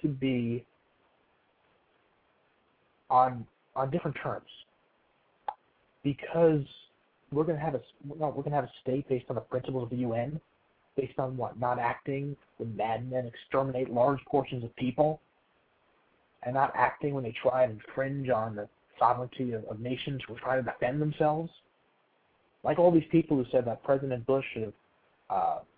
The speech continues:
you know, made sure he got authorization from the U N before he got, went into Iraq.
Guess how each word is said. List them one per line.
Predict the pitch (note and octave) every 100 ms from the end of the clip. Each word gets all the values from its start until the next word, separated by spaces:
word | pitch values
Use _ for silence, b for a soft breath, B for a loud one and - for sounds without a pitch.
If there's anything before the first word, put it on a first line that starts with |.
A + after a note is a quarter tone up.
| _ -
you | A2+
know, | F#2+ G2+
made | B2 -
sure | B2+
he | B2
got | G#2+ -
authorization | B2+ - B2+ B2+ C3 B2+ -
from | A2
the |
U | G2+ A#2 B2+
N | A#2+
before | G#2+ - A2
he | A2
got, | A2+ A#2+
went | B2
into | A#2+ C3
Iraq. | A2+ A2 A2+ A#2